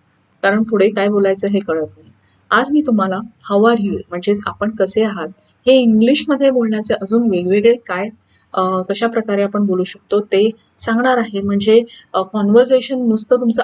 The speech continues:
"I am fine" ला येऊन थांबणार नाही, तर थोडं चालू राहील, कारण ते प्रश्न थोडे वेगळे आहेत. चला तर पाहूया ते प्रश्न काय आहेत ते. मी जसं म्हटलं तसं "How are you?" चे डिफरंट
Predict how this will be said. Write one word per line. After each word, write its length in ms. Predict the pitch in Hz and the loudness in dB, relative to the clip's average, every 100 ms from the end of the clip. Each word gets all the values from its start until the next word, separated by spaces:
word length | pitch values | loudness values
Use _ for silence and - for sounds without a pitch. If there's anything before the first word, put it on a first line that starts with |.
| - | -4
"I 180 | 190 208 | -4 -2
am 60 | |
fine" 360 | 233 233 226 226 | -2 -2 0 2
ला 240 | 233 226 - | 2 0 -2
येऊन 220 | 202 202 214 | -4 -2 -2
थांबणार 360 | 214 202 208 | -2 -2 0
नाही, 280 | 220 214 190 - | 0 -2 -6 -6
तर 60 | 196 - - _ _ _ _ _ - | -6 -6 -18 _ _ _ _ _ 0
थोडं 160 | 214 | 2
चालू 360 | 233 202 175 190 | 2 0 0 0
राहील, 260 | 180 165 | -2 -6
कारण 280 | 165 180 190 | -8 -6 -4
ते 120 | 208 | -4
प्रश्न 360 | 208 190 - 220 | -2 -2 -4 -6
थोडे 240 | 220 190 208 - _ _ - | -2 -2 -2 -6 _ _ -2
वेगळे 340 | 175 170 180 | 0 0 -2
आहेत. 580 | 170 151 160 _ _ - | -2 -4 -14 _ _ -4
चला 180 | 247 247 | 0 0
तर 200 | 247 285 | 0 -2
पाहूया 420 | - 202 185 196 | -4 -10 -2 -2
ते 140 | 196 175 | 0 -4
प्रश्न 360 | 160 - 175 175 | -6 -6 -10 -8
काय 160 | 175 165 | -6 -6
आहेत 340 | 165 - - | -6 -12 -12
ते. 40 | 156 - _ _ _ _ _ _ _ _ _ _ _ _ _ _ _ _ _ 226 | -14 -18 _ _ _ _ _ _ _ _ _ _ _ _ _ _ _ _ _ -2
मी 60 | |
जसं 240 | 226 233 233 | 2 2 0
म्हटलं 280 | 226 240 277 | -2 -2 -2
तसं 180 | 208 247 | -2 -4
"How 360 | 240 196 208 240 | -2 2 4 4
are 140 | 226 | 2
you?" 100 | 226 | 0
चे 160 | - 269 | -2 -4
डिफरंट 460 | 208 208 233 247 | -2 -2 2 0